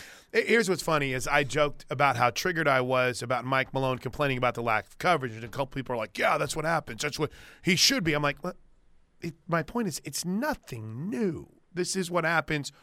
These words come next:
Speaker 2: all the time. When the Lakers lose, it's about the Lakers. When the Cowboys lose, it's about the Cowboys. It's a you problem for watching E S P N. This show didn't start with it. Nine,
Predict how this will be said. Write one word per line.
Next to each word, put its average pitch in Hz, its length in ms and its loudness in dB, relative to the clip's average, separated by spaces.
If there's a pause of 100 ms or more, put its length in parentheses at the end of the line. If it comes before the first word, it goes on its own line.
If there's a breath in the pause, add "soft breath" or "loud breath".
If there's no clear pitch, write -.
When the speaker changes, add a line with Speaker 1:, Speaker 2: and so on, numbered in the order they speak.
(220)
Speaker 2:
all 208 280 10
the 135 120 -2
time. 127 400 0 (360)
When 170 140 4
the 165 100 6
Lakers 180 520 6
lose, 214 380 2
it's 214 140 0
about 139 340 4
the 170 80 0
Lakers. 208 520 0 (320)
When 180 140 4
the 214 80 8
Cowboys 175 680 8
lose, 110 360 -6
it's - 180 0
about 123 420 0
the 151 80 -6
Cowboys. 147 720 -2 (340)
It's 208 180 0
a 220 80 4
you 226 300 6
problem 143 540 2
for 175 160 0
watching 180 360 4
E 226 120 6
S 233 180 6
P 247 220 2
N. 285 260 2 (560)
This 247 140 4
show 302 280 10
didn't 143 220 2
start 127 420 4
with 151 200 -2
it. 247 180 4 (720)
Nine, 254 420 6